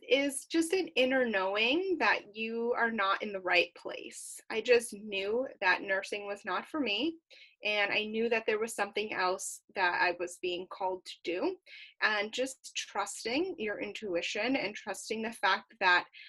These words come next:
you know, life is happening for you, and you just, it's noticing these little signs.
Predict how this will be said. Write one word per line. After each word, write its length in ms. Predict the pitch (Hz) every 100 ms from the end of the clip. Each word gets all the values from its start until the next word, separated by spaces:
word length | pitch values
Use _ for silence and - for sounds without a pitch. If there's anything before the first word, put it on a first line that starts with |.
| -
you 140 | - 196
know, 160 | 180 175
life 300 | 185 226 254
is 160 | 233 -
happening 460 | 196 196 196 185
for 320 | - - 180
you, 500 | 185 208 254 359 349 -
and 540 | 202 202 190 185 185 190 - - -
you 240 | 196 185
just, 340 | - 226 226 -
it's 280 | 208 - - -
noticing 840 | 214 180 196 269 - 190 185 196
these 240 | 185 180 190
little 240 | 185 185
signs. 680 | - 190 180 185 277 403 -